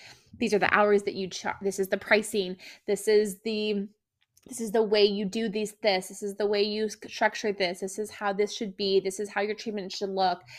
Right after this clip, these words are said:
this is how you, this is all the things," right? And don't get me wrong, like,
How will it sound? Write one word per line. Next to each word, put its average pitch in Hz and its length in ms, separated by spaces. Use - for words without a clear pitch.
this - 180
is 208 120
how 202 260
you, 214 260
this 214 200
is 208 140
all 208 120
the 202 120
things," - 400
right? 170 320
And 302 120
don't 403 140
get 427 60
me 403 140
wrong, 233 180
like, 196 120